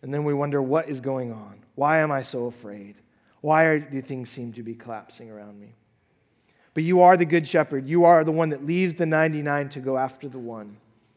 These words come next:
And so this morning, Lord, if there are, if there is one here that has left you, that has said, "No, he's not my shepherd, I can do it myself," but is, is lost, is desperate, would you today, Father, would you bring them back to you?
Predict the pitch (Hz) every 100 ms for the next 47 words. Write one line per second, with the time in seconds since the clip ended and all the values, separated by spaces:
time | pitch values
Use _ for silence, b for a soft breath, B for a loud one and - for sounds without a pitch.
0 | _ _ b b b 151 147 170 175 170
1 | 165 170 160 147 147 143 160 160 170 165
2 | 160 156 b b b 151 151 175 175 151
3 | 156 175 202 208 185 175 127 113 - _
4 | b b b b b 170 175 170 151 165
5 | 196 202 - 156 135 139 156 151 180 165
6 | 175 175 175 165 190 190 190 180 170 156
7 | 156 151 147 156 175 156 151 147 131 151
8 | 147 - b b 165 151 147 147 143 135
9 | 151 151 131 143 - 139 139 135 147 175
10 | 175 156 147 143 135 117 117 b b 143
11 | 139 127 151 160 156 151 143 135 127 -
12 | 127 117 104